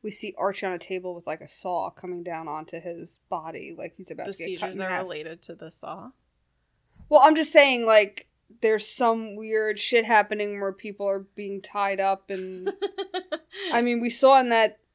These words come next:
Speaker 1: again, the full season preview, he's, like, on a table tied
Speaker 2: Right,
Speaker 1: down and
Speaker 2: yes,
Speaker 1: saw's
Speaker 2: I
Speaker 1: about to
Speaker 2: remember that.
Speaker 1: So, like, you have Ethel's parents, you have
Speaker 2: Yeah, nobody else has died yet, so we, we really don't have a lot of
Speaker 1: Like, who poisoned Betty?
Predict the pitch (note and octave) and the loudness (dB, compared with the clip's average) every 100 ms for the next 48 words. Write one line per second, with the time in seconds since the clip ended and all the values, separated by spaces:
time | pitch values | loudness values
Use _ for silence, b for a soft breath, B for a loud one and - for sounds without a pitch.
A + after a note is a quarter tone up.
0 | - A3 A#3+ G#3 G3 G#3+ G3+ G#3 F#3+ F3+ | -6 2 2 2 -4 -6 -6 -6 -6 -6
1 | B3+ B3+ G#3 F#3 G#3 G3 F#3+ F#3+ - G#3 | -6 -6 -4 -6 -6 -8 -8 -4 -2 -2
2 | G3+ - A3+ G#3 G3 G3 F#3 G3+ G3 G3 | -2 -2 -2 -2 -6 0 2 2 0 -2
3 | E3+ E3 - C4+ C4+ G#3+ - F4+ B3 G3+ | -2 -2 2 4 6 6 6 2 2 0
4 | G3+ C#4+ D3+ - - C4+ C4+ C4 B3+ B3 | 2 4 2 0 8 8 10 8 6 0
5 | _ _ - A3 A3 G3+ F#3+ F#3 - B | _ _ -8 -4 4 4 4 -2 -16 B
6 | B B B _ - A3 D#4 D#4 - G#3+ | B B B _ -4 -2 -2 -4 -4 -4
7 | G3 F#3+ G3 F#3+ G#3 G3+ G3+ G3 G3 G3 | -4 -6 -10 -12 -10 -4 -2 -2 -4 -8
8 | - - _ _ _ G#3 G3 G#3 C#4 D#4+ | -20 -20 _ _ _ -14 -12 -12 -8 -8
9 | D#4+ D#4+ C4 F#3+ F#3 A#3+ G#3+ - - - | -6 -8 -14 -12 -10 -10 -10 -10 -12 -10
10 | - F#3+ F3+ F#3 F3+ - G3+ G3+ A3+ A#3+ | -10 -10 -10 -10 -12 -12 -10 -10 -12 -10
11 | A3 G#3+ G#3 G#3 G#3 F3 E3+ A#3+ A#3 - | -12 -12 -12 -12 -10 -10 -4 -2 0 0
12 | C#4 - D4 D4 C#4+ B3+ A3+ C#4 - | 0 8 8 8 2 2 4 4 0